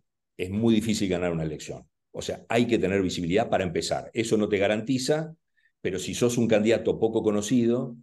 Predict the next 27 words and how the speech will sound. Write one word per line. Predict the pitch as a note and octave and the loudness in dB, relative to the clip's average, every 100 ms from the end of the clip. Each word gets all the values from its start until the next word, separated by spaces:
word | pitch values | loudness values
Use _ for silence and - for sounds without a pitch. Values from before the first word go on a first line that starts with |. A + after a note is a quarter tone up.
| _ _ _ | _ _ _
por | - E2 | -6 -2
más | G2+ | -2
que | F2 F2 | -2 0
tengas | G#2 G#2 F#2+ - - _ | 2 4 2 0 -8 _
una | F#2 E2 | -8 -6
propuesta | E2+ E2 F2+ - E2+ D#2+ C2+ - | -4 0 -2 0 0 0 -4 -10
similar | - E2+ E2+ A2 A#2 A2 F2+ | -8 -2 2 4 4 4 2
o, | E2 | 0
o, | D#2+ F2+ E2 E2 - _ _ _ | -4 -8 -10 -14 -20 _ _ _
eh, | D2+ D2 | -18 -10
al | F2 F#2 | -6 -4
final, | F#2+ F#2+ - | -2 -2 -2
finalmente | - F#2+ G#2 G#2+ A2+ G#2 A#2+ A#2+ A#2+ - _ - | -4 -2 2 2 2 2 2 2 -4 -16 _ -8
no, | F2+ F#2+ F2+ E2+ D#2 - _ _ _ | -4 0 0 -2 -6 -14 _ _ _
no, | F2 F#2+ F#2+ | -6 -6 -4
no | G#2+ A2+ | 0 6
lo-, | A2+ - | 6 6
no | A#2 B2 | 4 4
lográs | A#2+ A2+ C3 C3+ - | 6 6 4 0 -6
subirte | - - G#2+ A#2+ B2+ B2 A2 | -8 -4 2 4 4 4 2
al | G#2 | 4
ring | A2 A#2+ C3+ C#3 - - _ _ _ | 2 4 2 0 -6 -18 _ _ _
de | F2 F#2+ | -2 0
los | F#2+ | 2
dos | G#2 A#2 | 2 2
o | G#2+ | 2
tres | A2+ A#2 A#2 A#2+ | 2 0 -2 -10